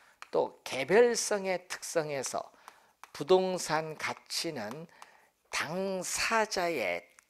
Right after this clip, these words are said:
특수한 사정이나 개별적 동기가 개재되기 쉽기 때문에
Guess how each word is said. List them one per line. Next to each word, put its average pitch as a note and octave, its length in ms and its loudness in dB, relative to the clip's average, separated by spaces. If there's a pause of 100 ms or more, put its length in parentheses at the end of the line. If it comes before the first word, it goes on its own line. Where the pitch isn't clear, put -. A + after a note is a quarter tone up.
(100)
특수한 - 1000 -2
사정이나 C#3+ 840 -4 (440)
개별적 F3+ 840 0
동기가 C#3+ 720 -4
개재되기 B2+ 760 -2
쉽기 - 600 -6
때문에 D#3 460 -6